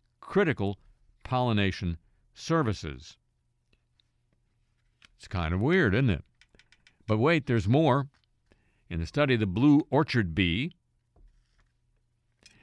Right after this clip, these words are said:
was exposed to im-, imidacloprid.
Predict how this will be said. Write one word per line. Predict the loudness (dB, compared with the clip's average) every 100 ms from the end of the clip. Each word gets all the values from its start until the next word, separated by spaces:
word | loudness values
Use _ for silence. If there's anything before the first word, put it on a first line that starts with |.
| -20 -4
was | 0 2 2
exposed | -2 0 2 2
to | 0 0 0 -4 _ _ _ _ _ _ _ _ -6
im-, | -2 0 0 -2 _ _ _ _ -4
imidacloprid. | 0 2 0 -4 _ -10 -4 -4 -4 -10 -10 -14